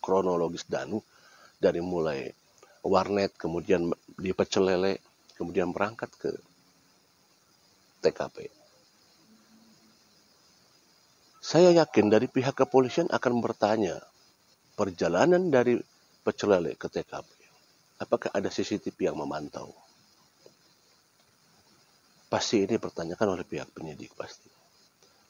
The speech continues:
Apakah ada C C T V yang memantau? Dan ini adalah ranahnya pihak kepolisian. Oke lah, kita lewati masalah itu. Kemudian pada saat masuk ke T K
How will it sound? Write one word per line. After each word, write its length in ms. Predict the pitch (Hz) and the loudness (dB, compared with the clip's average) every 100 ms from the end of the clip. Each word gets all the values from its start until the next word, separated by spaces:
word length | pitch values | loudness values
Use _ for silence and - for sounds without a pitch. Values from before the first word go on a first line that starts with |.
| - | -12
Apakah 320 | - - 113 | -6 0 0
ada 160 | 92 85 | 0 -4
C 140 | 87 | -6
C 80 | 92 | -6
T 160 | 90 85 | -6 -4
V 160 | 90 | -4
yang 80 | 78 | -6
memantau? 400 | 73 65 - - | -10 -12 -14 -14
Dan 160 | 135 - - | -12 -12 -4
ini 160 | 123 185 | 0 0
adalah 320 | - - 117 _ - _ - _ _ | -2 -6 -10 _ -20 _ -20 _ _
ranahnya 480 | - 80 73 87 85 - | -6 -4 -4 -6 -8 -8
pihak 260 | 90 - | -12 -12
kepolisian. 540 | - - - - - - - | -12 -12 -10 -10 -10 -12 -14
Oke 180 | - 117 | -2 0
lah, 140 | 92 - _ - - - - - - | 0 -6 _ -20 -20 -20 -20 -20 -20
kita 160 | - 78 | -8 -6
lewati 320 | 85 87 - | -4 -4 -6
masalah 400 | - - 101 95 | -8 -8 -10 -12
itu. 240 | - - - _ _ _ _ _ _ _ _ _ _ _ _ _ _ _ _ _ _ | -14 -20 -20 _ _ _ _ _ _ _ _ _ _ _ _ _ _ _ _ _ _
Kemudian 460 | - 107 139 190 175 | -2 0 6 6 6
pada 220 | - 135 | 2 2
saat 240 | - 147 143 | 0 0 0
masuk 320 | 120 113 - | -2 -4 -2
ke 100 | 87 | -4
T 80 | |
K 80 | - | -6